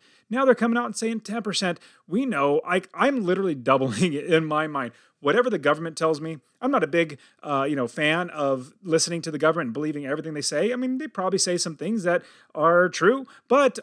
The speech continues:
I just know more often than not, I find that they pad the truth a little <laughs> bit, if that's the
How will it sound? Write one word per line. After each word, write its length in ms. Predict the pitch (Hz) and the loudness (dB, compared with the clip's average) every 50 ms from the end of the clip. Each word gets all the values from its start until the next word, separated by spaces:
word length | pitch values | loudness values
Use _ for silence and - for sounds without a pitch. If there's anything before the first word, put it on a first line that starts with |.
| - - | -14 -8
I 160 | 165 175 214 | -2 -2 0
just 220 | 208 240 220 165 | 2 0 0 0
know 360 | 196 190 190 180 190 196 208 214 | -2 0 2 4 4 4 4 0
more 280 | 208 190 190 202 202 | 0 -2 0 0 2
often 260 | 180 180 180 - 196 | 2 2 0 -2 -4
than 120 | 226 233 214 | -2 -2 -2
not, 300 | 139 127 151 - - _ _ _ _ _ _ _ _ _ | -2 -4 -6 -6 -8 _ _ _ _ _ _ _ _ _
I 200 | 170 165 190 240 | 0 2 2 2
find 580 | - - - 180 143 139 143 156 190 196 170 | 2 0 0 0 0 0 0 -2 -4 -4 -2
that 300 | 151 151 143 156 151 160 | -2 -2 -2 -2 -4 -2
they 260 | 156 151 156 165 175 190 | 0 0 2 2 2 0
pad 380 | - _ - 180 220 226 202 | -2 _ -6 -4 -2 -2 -2
the 80 | 196 214 | -2 -2
truth 280 | - - 269 - - | 0 0 0 0 0
a 40 | 170 | 0
little 220 | 147 147 135 131 165 | -2 -2 -2 -2 -2
<laughs> 0 | |
bit, 320 | 143 127 180 156 - - | 2 4 4 4 4 2
if 120 | 156 131 | -6 -6
that's 240 | - 165 147 - - | -4 -4 -4 -4 -6
the 220 | - 143 127 127 | -6 -4 -4 -4